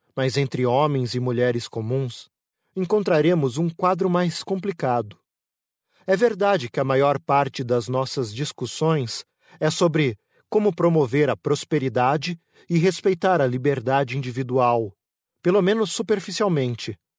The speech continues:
Entretanto, na base desse mesmo argumento, e por vezes se opondo a eles, podemos muitas vezes vislumbrar outro grupo de convicções sobre quais virtudes são merecedoras de honras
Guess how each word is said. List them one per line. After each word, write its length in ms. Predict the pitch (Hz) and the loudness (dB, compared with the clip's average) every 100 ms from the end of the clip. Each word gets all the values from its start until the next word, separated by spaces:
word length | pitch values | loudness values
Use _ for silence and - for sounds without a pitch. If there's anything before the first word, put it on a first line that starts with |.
| _ _ _ | _ _ _
Entretanto, 720 | 233 208 151 175 160 139 107 - _ _ _ - | -8 -2 0 2 2 0 -10 -18 _ _ _ -2
na 140 | 175 | 0
base 320 | 170 196 175 | 2 0 0
desse 240 | 170 175 147 | -2 -2 -2
mesmo 340 | 139 185 170 | 0 0 2
argumento, 720 | 143 113 117 123 143 - 107 - _ _ | -2 -2 -4 -2 -4 -8 -14 -16 _ _
e 80 | 180 | -4
por 180 | 202 175 | 0 0
vezes 380 | 165 180 156 - | 2 0 0 -6
se 160 | - | -2
opondo 420 | 135 - 139 165 | -2 0 0 2
a 80 | 123 | 2
eles, 480 | 113 147 117 104 - _ _ _ _ _ | 2 0 -2 -8 -14 _ _ _ _ _
podemos 400 | 214 220 226 175 | 2 2 0 -2
muitas 380 | 226 233 147 101 | -4 -2 -4 -2
vezes 520 | 123 156 110 107 - _ _ _ | -2 -2 -4 -10 -14 _ _ _
vislumbrar 640 | 208 180 196 165 175 170 - | -4 0 2 2 2 0 0
outro 380 | 180 240 240 202 | -2 -2 -6 -4
grupo 320 | 135 196 208 | -2 -2 -2
de 100 | 170 | -4
convicções 880 | 175 190 170 - - 160 123 107 - _ _ _ _ _ | -2 -2 -2 -8 -2 0 0 -6 -14 _ _ _ _ _
sobre 320 | - 135 123 | -2 0 0
quais 420 | - - 196 196 | -2 0 0 0
virtudes 540 | 165 165 - 196 131 | -2 -2 -2 -4 -4
são 140 | 110 143 | -4 -2
merecedoras 840 | 139 165 180 - 135 139 131 110 | 2 2 0 -2 0 2 2 -2
de 160 | 110 131 | -4 -2
honras 520 | 120 143 165 202 - | 0 0 -2 -8 -10